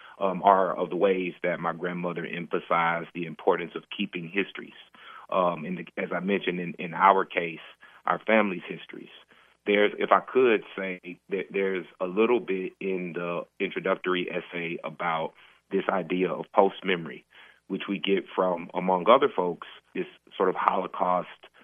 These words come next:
study scholar and writer, um, Doctor Marianne Hirsch. Uh, and essentially, essentially, she talks about post-memory as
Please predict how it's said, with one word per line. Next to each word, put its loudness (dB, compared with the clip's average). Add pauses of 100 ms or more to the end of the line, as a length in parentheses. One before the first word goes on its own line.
(340)
study 4 (120)
scholar 2
and -6
writer, -2 (360)
um, 0
Doctor 2
Marianne -6
Hirsch. 0 (640)
Uh, -2
and -4
essentially, -4 (220)
essentially, 0
she -6
talks 0
about -2
post-memory 0
as -2